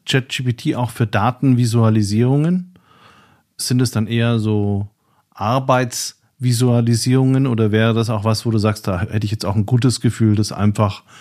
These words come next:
in die Reports oder in die Dashboards einzuspeisen, die wir in der Sparkassenorganisation benutzen, wenn ich mal mit echten Daten arbeiten könnte?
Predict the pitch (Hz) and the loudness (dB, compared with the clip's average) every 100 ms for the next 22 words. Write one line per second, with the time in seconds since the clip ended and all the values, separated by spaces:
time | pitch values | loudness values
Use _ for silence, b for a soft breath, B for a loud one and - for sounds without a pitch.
0 | B B B _ 113 110 104 101 101 107 | B B B _ 0 2 2 0 0 0
1 | - - - - - 104 101 98 92 107 | -2 -10 -12 -18 -6 -2 0 0 2 0
2 | 113 - 104 - 107 107 - 107 - 92 | 0 0 0 0 0 0 0 -2 -2 0
3 | 101 110 101 104 101 98 98 98 - - | 0 0 0 0 0 0 0 -2 -4 -4
4 | 104 117 107 107 104 101 98 - 101 98 | -2 -2 -2 0 2 2 0 -2 -2 0
5 | 92 98 - 131 117 101 104 104 101 101 | 0 -2 0 0 2 2 0 0 2 2
6 | 98 95 - 104 92 98 101 82 95 104 | 2 -2 -4 -2 0 0 -2 -2 -2 -2
7 | - 104 95 101 120 | -4 -6 -4 -2 -4